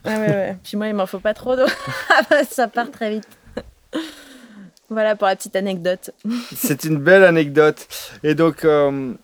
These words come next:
Speaker 2: bon, à partir de ce moment-là, t'es quand même rentré dans, dans le circuit fermé des, euh, ce qu'on appelle plus ou moins title contender. À chaque fois, t'es peut-être pas dans, dans le top trois, mais,
Speaker 1: Ouais.
Speaker 2: mais t'es là, t'as ta carte à jouer.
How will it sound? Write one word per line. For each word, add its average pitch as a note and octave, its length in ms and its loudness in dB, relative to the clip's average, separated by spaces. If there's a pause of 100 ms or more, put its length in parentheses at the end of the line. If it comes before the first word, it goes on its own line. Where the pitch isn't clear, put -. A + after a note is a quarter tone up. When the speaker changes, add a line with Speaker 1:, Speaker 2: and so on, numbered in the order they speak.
(240)
Speaker 2:
bon, C#3+ 400 0
à C3 120 -4
partir C#3 320 0
de E3 100 2
ce - 160 -2
moment-là, D#3 400 6
t'es D#3+ 120 -2
quand D#3 240 2
même D3+ 200 2
rentré C#3+ 460 0
dans, B2+ 440 -2 (1200)
dans C3+ 200 2
le C3 160 2
circuit - 720 0
fermé D3+ 420 4
des, C3 300 4
euh, A#2+ 200 2 (340)
ce - 120 -14
qu'on C3 160 -2
appelle B2+ 360 0
plus C3 260 -6
ou C3 40 -2
moins C#3 220 -2
title B2+ 420 -2
contender. B2+ 680 2 (140)
À A#2+ 120 -4
chaque - 260 -4
fois, D3+ 300 2
t'es C#3 160 -8 (280)
peut-être C3 160 -2
pas C#3+ 180 4
dans, B2+ 280 2
dans B2+ 180 2
le B2 60 0
top C3+ 240 2
trois, F3+ 340 4
mais, B2+ 440 4
Speaker 1:
Ouais. G2 120 -8
Speaker 2:
mais B2+ 120 2
t'es E3+ 120 4
là, D#3+ 160 8
t'as B2+ 120 -2
ta C3 140 2
carte - 260 0
à D3+ 80 6
jouer. C#3 280 2